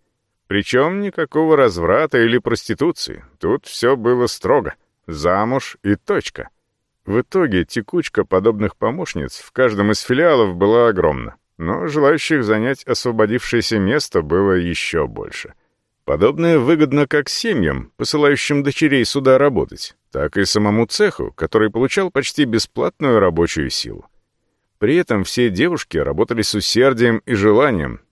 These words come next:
так как понимали, что ленивую любительницу бить баклуши никто приличный замуж не возьмёт.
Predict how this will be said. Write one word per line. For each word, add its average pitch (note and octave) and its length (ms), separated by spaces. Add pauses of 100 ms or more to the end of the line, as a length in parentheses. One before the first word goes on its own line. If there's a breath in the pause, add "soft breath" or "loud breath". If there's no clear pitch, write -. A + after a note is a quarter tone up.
(100)
так C2+ 160
как G#2+ 220
понимали, A2 460
что - 260
ленивую B2 560
любительницу A2+ 680
бить B2 220
баклуши G#2+ 640
никто D#2 440
приличный C3+ 600
замуж E2 460
не G#2 120
возьмёт. G#2+ 560